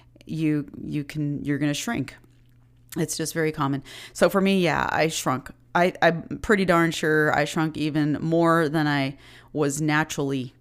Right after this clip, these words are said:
as far as being a small size. But like I say, you know, genetically, that's gonna determine how much you're gonna shrink, you know, if at all. 'Cause there are some women that lose a lot of weight and they tend, they're able to maintain their breast.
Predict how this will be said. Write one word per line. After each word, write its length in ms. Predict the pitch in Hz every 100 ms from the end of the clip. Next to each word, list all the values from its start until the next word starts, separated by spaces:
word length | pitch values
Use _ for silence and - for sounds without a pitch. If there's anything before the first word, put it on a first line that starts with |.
| _ -
as 160 | 147 143
far 220 | 131 135
as 240 | 143 -
being 280 | - 151 143
a 60 | 143
small 240 | - 139
size. 300 | 143 143 -
But 140 | 165
like 180 | 175 175
I 20 |
say, 280 | 170 - - - - - - -
you 100 | 175
know, 140 | 165
genetically, 880 | 165 180 185 196 190 165 151 151 - -
that's 260 | 175 170 -
gonna 220 | 165 156
determine 800 | 156 - 156 151 143 139 139 -
how 240 | - 165
much 260 | 165 156 -
you're 80 | 135
gonna 160 | 127
shrink, 460 | 131 - 135 135 - - - _ -
you 140 | 147
know, 140 | 131 -
if 140 | 147
at 80 | 143
all. 340 | 143 120 - - - -
'Cause 200 | 170 147
there 140 | 151
are 40 | 156
some 180 | 170 156
women 260 | 156 156
that 180 | 147 -
lose 300 | 156 160 160
a 60 | 156
lot 200 | 147 151
of 60 |
weight 260 | 147 156 -
and 200 | 156 147
they 220 | 143 147 -
tend, 380 | - 151 147 -
they're 200 | 143 143
able 220 | 139 143 156
to 140 | 160
maintain 580 | 147 151 - 135 131 127 - - -
their 180 | - 143
breast. 460 | 143 127 135 -